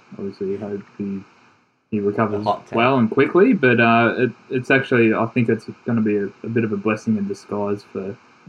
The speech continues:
Speaker 1: Adelaide United. I, I think they can sorta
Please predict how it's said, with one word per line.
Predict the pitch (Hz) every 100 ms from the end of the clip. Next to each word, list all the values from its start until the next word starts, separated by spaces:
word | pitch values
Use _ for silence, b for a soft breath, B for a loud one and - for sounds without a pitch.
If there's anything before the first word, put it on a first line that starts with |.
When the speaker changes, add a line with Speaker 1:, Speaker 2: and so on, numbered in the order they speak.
| - - -
Speaker 1:
Adelaide | 101 101 98
United. | 98 98 101
I, | 104 110 -
I |
think | 113 117 107 -
they | 104 101 98 -
can | 113 101
sorta | 117 107 98 101